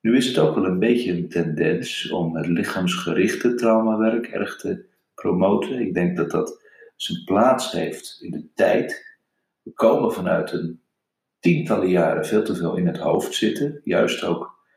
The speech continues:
met alle professionals bij elkaar. En die beweging die is aan het kantelen.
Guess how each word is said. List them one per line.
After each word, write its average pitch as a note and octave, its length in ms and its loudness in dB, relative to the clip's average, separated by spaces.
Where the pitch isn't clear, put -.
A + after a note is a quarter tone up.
met E2+ 160 -6
alle F2 220 0
professionals G#2 760 -2
bij F#2 140 2
elkaar. F#2 680 0
En B2+ 320 0
die A#2 400 0
beweging A2 560 2
die F#2 180 0
is E2+ 120 0
aan D#2+ 80 -2
het - 120 -8
kantelen. - 580 -4